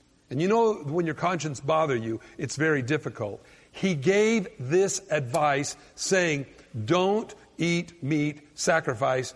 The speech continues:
to idols." Now later on, Paul says, "Look, if eating meat offends my brother, I won't eat meat.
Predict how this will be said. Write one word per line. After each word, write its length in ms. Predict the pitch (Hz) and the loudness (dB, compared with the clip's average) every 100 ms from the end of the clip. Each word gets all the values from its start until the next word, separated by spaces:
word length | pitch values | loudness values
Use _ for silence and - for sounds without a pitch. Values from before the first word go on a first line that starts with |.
| - - | -12 -8
to 120 | - | 0
idols." 380 | 143 120 95 - | 0 0 -6 -4
Now 220 | 143 139 | -2 0
later 480 | 147 202 302 349 349 | 2 2 4 2 2
on, 500 | 359 202 131 160 170 _ _ _ _ _ | 0 -2 -6 -8 -10 _ _ _ _ _
Paul 440 | - 254 285 254 | 0 2 4 2
says, 480 | 202 - 156 147 160 - | -2 0 2 2 -2 0
"Look, 340 | 175 143 - - _ _ _ _ _ _ _ _ _ _ - _ _ | 0 0 -8 -20 _ _ _ _ _ _ _ _ _ _ -20 _ _
if 140 | 135 156 | -4 0
eating 320 | 254 254 208 | 2 4 4
meat 340 | 202 202 - - - _ _ _ _ _ _ _ | 2 0 -4 -20 -20 _ _ _ _ _ _ _
offends 400 | 127 - 190 180 | -8 -2 -2 0
my 160 | 165 156 | 0 0
brother, 400 | 151 151 156 151 - _ _ - | 2 2 -2 -6 -16 _ _ -4
I 120 | 127 | -2
won't 240 | 127 127 | 0 0
eat 160 | 120 113 | -2 -4
meat. 260 | 101 - | -10 -12